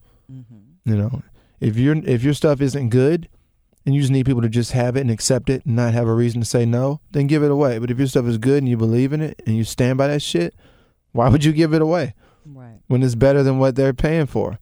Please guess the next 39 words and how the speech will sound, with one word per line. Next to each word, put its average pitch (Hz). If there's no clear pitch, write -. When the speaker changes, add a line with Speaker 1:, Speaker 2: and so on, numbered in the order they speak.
Speaker 2:
I'm 370
not 262
gonna 185
give 113
you 113
this 110
shit. -
You 147
Speaker 1:
Mm-hmm. 123
Speaker 2:
pay 156
for 185
that 233
shit. -
Speaker 1:
Right. 143
Speaker 2:
I'm 185
trying 147
to 143
do 160
you 202
a 202
solid. 196
You 185
owe 143
me 190
more. 208
You're 170
Speaker 1:
Heard 233
Speaker 2:
welcome. 220
Speaker 1:
that. 240
Speaker 2:
You're -
welcome. -
Speaker 1:
<laughs> -
So 208
you 247
getting 285
ready 220
for 226
award 240
season. 175